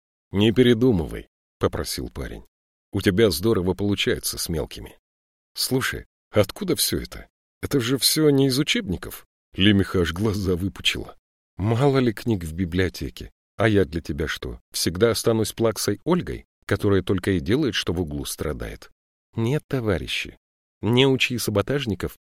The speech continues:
надо на место ставить. А то зарастем тинушкой болотной, не откопаться потом".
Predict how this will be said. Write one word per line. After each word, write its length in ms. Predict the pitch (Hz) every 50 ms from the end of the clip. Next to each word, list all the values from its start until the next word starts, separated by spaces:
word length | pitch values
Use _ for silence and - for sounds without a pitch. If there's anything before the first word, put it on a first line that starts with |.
| _ _ _
надо 280 | 110 117 127 117 113 110
на 120 | 117 113
место 380 | 107 110 131 143 - - - 90
ставить. 460 | - - - - 62 55 52 52 - _ _ _ _ _ _ _
А 140 | - 110 117
то 240 | - 123 123 110 - - _ _ _ -
зарастем 580 | 98 101 123 127 127 117 - - 175 175 151
тинушкой 460 | - - 123 101 90 - - - 80
болотной, 560 | 67 78 101 98 90 76 - - 58 55 - - _ _ _ -
не 120 | 113 127
откопаться 640 | 127 117 - - 110 - - 90 85 - - - 113
потом". 440 | - - 82 - - 50 50 53